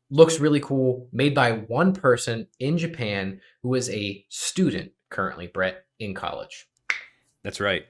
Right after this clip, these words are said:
Speaker 2: Uh, I, the thing I liked about the game was the little,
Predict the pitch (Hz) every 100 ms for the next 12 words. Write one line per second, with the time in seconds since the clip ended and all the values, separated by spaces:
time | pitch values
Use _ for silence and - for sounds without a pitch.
0 | _ 98 92 90 76 - - - _ -
1 | 101 151 139 117 113 117 98 95 92 95
2 | 98 95 95 90 95 92 92 92 85